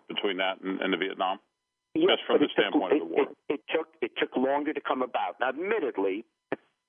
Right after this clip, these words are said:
Speaker 2: part of that was because of, uh, nine eleven. And
Speaker 1: Mm-hmm.
Speaker 2: then, you know, when you start hearing, uh,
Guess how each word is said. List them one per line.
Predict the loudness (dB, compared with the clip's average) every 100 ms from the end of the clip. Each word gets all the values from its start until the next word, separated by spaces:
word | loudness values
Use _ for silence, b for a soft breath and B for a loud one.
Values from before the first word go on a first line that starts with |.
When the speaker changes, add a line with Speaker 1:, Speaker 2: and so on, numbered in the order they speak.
| -10 B 2
Speaker 2:
part | 2 2
of | 0
that | 0 -2 0
was | 0 2 0 -4 -14 -20 _ _ _ _ _ _ -2 0
because | 0 0 0 0 -2 -4 -2
of, | -2 0 -2 -4 -2
uh, | 2 2 2
nine | 2 2 2
eleven. | 2 2 0 -4 -10 -6 B B B 2
And | 2
Speaker 1:
Mm-hmm. | 2
Speaker 2:
then, | -2 -2 -8 -12 -2
you | -2
know, | 0
when | 0 -2
you | -2 -4 -2
start | -2 -2 0
hearing, | 0 2 0 -4 -10 -16 B B _
uh, | 4 6 6 4 2